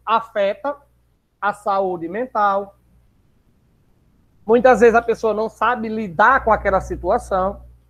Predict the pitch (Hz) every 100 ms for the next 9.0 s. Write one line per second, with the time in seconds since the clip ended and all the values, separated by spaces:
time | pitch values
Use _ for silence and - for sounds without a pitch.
0 | - 208 185 214 226 226 233 - 196 151
1 | - _ _ _ _ 160 160 175 226 196
2 | - 180 175 165 190 330 427 _ _ _
3 | _ _ 151 185 208 202 151 190 196 185
4 | - _ - - - - _ - _ -
5 | 156 208 - 202 196 - 196 165 151 254
6 | 269 254 - - - - 175 196 208 190
7 | 190 185 180 170 - 156 240 - _ _
8 | _ _ _ _ _ - 180 175 170 233